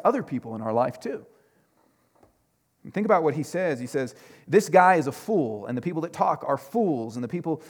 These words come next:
I mean, that it's, that church is a place filled with fools. That's what he says. Can be.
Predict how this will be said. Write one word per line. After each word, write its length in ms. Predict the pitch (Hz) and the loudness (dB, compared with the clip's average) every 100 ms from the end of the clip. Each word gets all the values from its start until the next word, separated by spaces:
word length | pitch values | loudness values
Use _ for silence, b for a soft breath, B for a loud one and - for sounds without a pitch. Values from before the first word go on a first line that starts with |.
| B | B
I 40 | |
mean, 200 | 156 151 156 | -4 -4 -4
that 220 | 151 170 - | -4 -4 -4
it's, 320 | 160 - - 147 | -4 -4 -14 -6
that 180 | 147 | -6
church 420 | 156 - 247 311 240 | -6 2 2 2 -2
is 80 | |
a 60 | 175 | -4
place 440 | - 220 214 202 | 0 2 2 0
filled 440 | - - 240 262 185 | -4 2 4 4 2
with 160 | 180 - - | 0 -2 0
fools. 720 | 226 190 120 87 - - _ _ _ _ _ | 2 2 0 -8 -18 -20 _ _ _ _ _
That's 100 | - | -12
what 120 | 120 | -8
he 100 | 123 | -8
says. 180 | 123 92 _ _ _ _ _ _ _ _ _ _ _ _ _ | -10 -18 _ _ _ _ _ _ _ _ _ _ _ _ _
Can 260 | 151 135 | -6 -6
be. 160 | 110 - | -6 -12